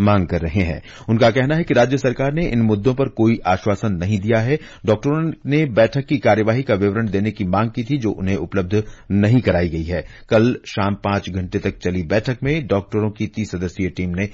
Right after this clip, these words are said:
हिस्सा लिया था। अमेरिका के केंद्रीय बैंक फेडरल रिजर्व ने चार वर्षों में पहली बार ब्याज दरों में कटौती की है। प्रमुख आधार दर में पचास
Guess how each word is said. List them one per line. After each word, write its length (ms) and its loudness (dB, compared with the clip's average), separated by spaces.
हिस्सा 240 -2
लिया 200 -4
था। 200 -2
अमेरिका 380 6
के 140 2
केंद्रीय 480 4
बैंक 480 2
फेडरल 440 2
रिजर्व 280 2
ने 160 0
चार 280 2
वर्षों 300 2
में 100 0
पहली 300 2
बार 220 0
ब्याज 240 4
दरों 240 2
में 120 2
कटौती 400 0
की 140 -4
है। 200 -4
प्रमुख 300 2
आधार 340 2
दर 160 0
में 140 0
पचास 440 0